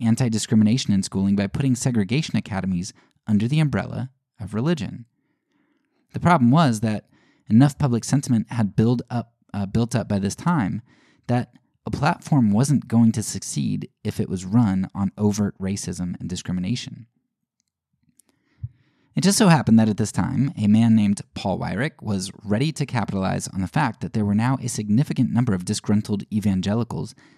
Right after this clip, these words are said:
claiming their religious rights were now under threat by the government. Who cares if this right was the right to discriminate against other image bearers of God?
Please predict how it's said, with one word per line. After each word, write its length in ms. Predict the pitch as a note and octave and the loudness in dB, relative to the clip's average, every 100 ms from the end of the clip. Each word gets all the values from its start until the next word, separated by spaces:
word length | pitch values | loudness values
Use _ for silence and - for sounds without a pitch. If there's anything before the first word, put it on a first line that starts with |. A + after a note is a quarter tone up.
| _ | _
claiming 400 | - C3 C3+ C3 | -2 4 6 6
their 220 | A#2 G#2 | 6 6
religious 460 | G#2+ G#2 G#2+ G#2+ - | 4 4 2 0 -2
rights 380 | G#2 F#2+ - - | -2 -4 -6 -8
were 80 | F#2 | -6
now 340 | E2+ G#2+ G#2+ | -2 0 2
under 160 | G#2 G2 | 2 0
threat 360 | - F#2 - | -4 -8 -8
by 100 | F2+ | -10
the 80 | E2+ | -8
government. 520 | D#2+ D#2+ - - - _ _ _ _ _ _ _ _ | -8 -10 -12 -16 -20 _ _ _ _ _ _ _ _
Who 100 | - | -8
cares 360 | F3 G#3+ A3 A3 | -2 0 0 -2
if 100 | A2 | -4
this 260 | A#2 - G#2 | -4 -2 -2
right 180 | A2 | -2
was 140 | - - | -2 -6
the 80 | F#2 | -4
right 180 | F#2+ - | -4 -4
to 80 | |
discriminate 520 | F2 F2+ - F#2+ F2 - | -8 -6 0 0 0 -4
against 360 | - F#2 - - | -2 -2 -2 -6
other 200 | F#2 F2+ | -4 -2
image 240 | F3+ F2 | -2 -2
bearers 300 | F3 F3+ - | -2 -6 -6
of 80 | E3 | -8
God? 380 | - E3 - - | -8 -8 -10 -20